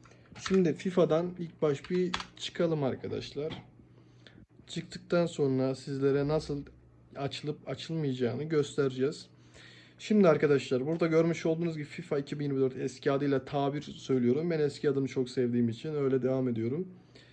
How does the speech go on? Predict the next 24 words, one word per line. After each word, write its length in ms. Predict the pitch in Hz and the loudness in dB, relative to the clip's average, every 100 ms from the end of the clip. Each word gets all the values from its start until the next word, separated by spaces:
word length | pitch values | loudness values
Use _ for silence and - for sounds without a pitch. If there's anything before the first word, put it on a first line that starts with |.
| - - - | -20 -20 -10
Şimdi 260 | - 175 | 0 2
fifa 300 | 139 196 190 | 2 2 2
iki 200 | 175 190 | 2 6
bin 80 | 185 | 8
yirmi 200 | 185 175 | 8 8
dörde 200 | 175 185 | 8 8
bastınız. 540 | 196 175 - 160 180 170 | 8 6 0 -4 -2 -2
Bastığınız 380 | 147 - 175 | -2 -4 -4
zaman 260 | 147 147 165 | 0 0 2
gelmiyor 380 | 160 151 135 117 | 2 4 2 2
değil 100 | 160 | 2
mi 60 | |
arkadaşlar? 380 | 135 120 101 117 | 0 0 -4 -4
İlk 160 | 147 - | -6 0
başta 320 | 135 - 135 | 0 0 -4
buraya 220 | 143 139 | -2 -2
giriyorsunuz. 760 | 120 131 143 165 165 170 165 - | -2 -2 -2 -2 -2 -4 -4 -6
Çok 440 | - 202 196 - | 2 2 2 0
basit 240 | 131 127 - | 0 0 -12
bir 60 | - | -16
şekilde 600 | - 127 123 120 107 82 - - | -6 -6 -4 -4 -2 -2 -6 0
E 400 | 147 143 131 - - - - - | 4 6 4 2 -4 -20 -16 -4
A 180 | 147 | 0
yazıyorsunuz. 800 | 175 185 180 185 180 185 180 180 | 2 2 0 -4 -4 -2 -2 -4